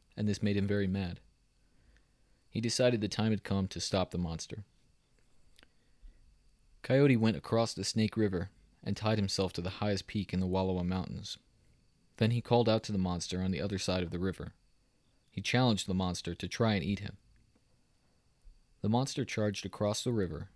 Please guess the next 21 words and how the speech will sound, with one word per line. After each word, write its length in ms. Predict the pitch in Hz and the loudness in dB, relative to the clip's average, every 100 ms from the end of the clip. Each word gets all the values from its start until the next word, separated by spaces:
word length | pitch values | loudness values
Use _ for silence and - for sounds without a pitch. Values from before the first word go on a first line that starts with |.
| - - | -10 -4
and 120 | 95 | -2
up 200 | 95 - | -2 -4
into 160 | 95 | -4
the 80 | 92 | -2
mountains. 480 | 90 82 - 92 - _ _ _ _ _ _ _ _ - | -2 -4 -10 -14 -16 _ _ _ _ _ _ _ _ -8
He 80 | 120 | -6
tried 320 | - 151 123 | 0 0 0
as 120 | 101 - | -2 0
hard 160 | 123 120 | 0 2
as 80 | 107 | -2
he 80 | |
could 280 | 101 107 87 | -2 -2 -2
to 100 | - | -4
pull 180 | - 107 | -2 -2
Coyote 420 | - 101 101 98 | 0 0 2 0
off 200 | 95 92 | 0 -2
the 40 | 92 | -2
mountain 400 | 92 92 76 92 _ - | -2 -4 -6 -10 _ -10
with 120 | 92 | -6
his 140 | 92 | -6
breath, 400 | - 95 90 - | -6 -6 -6 -12